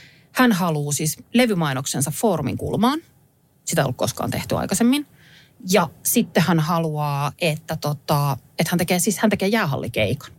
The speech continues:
Ja sit me oltiin siinä tiimin kanssa, että jaa, ahaa. Ja me oltiin tehty kaksituhatta kaksitoista syksyllä siis Kisulle Merikaapelihallilla keikka, mikä oli siis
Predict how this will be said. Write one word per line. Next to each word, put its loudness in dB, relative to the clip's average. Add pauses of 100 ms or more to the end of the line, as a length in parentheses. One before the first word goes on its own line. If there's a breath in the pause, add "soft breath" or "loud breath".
(680)
Ja 2
sit 0
me 6
oltiin 2
siinä 0
tiimin 2
kanssa, -2
että -10 (1400)
jaa, 2 (640 loud breath)
ahaa. 0 (520 loud breath)
Ja 6
me 6
oltiin 2
tehty -4
kaksituhatta 0
kaksitoista 0
syksyllä 0
siis -2
Kisulle 2
Merikaapelihallilla -4
keikka, -2
mikä 2
oli 2
siis -2